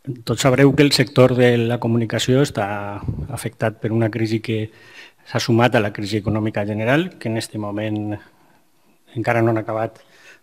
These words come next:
de reestructurar-se els mitjans, encara no s'ha acabat d'acomiadar periodistes i treballadors de mitjans als carrers, però, em, eixa situació, eh, té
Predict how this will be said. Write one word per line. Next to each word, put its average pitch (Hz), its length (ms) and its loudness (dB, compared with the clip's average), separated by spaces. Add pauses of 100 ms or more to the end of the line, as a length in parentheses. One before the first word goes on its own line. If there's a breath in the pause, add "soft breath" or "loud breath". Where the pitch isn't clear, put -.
de 117 280 2
reestructurar-se 110 640 2
els 101 80 0
mitjans, 110 480 4
encara 113 220 -2
no 107 100 -6
s'ha 117 140 -6
acabat 107 260 -4
d'acomiadar 107 1000 -4 (580 soft breath)
periodistes 110 600 -2
i 113 120 -2
treballadors 110 440 -2
de 120 80 2
mitjans 107 400 0
als - 120 -8
carrers, 143 440 2 (680 loud breath)
però, 180 300 6 (100)
em, 147 460 8 (880)
eixa 139 240 6
situació, 165 800 6 (160)
eh, 135 480 2 (240)
té - 80 2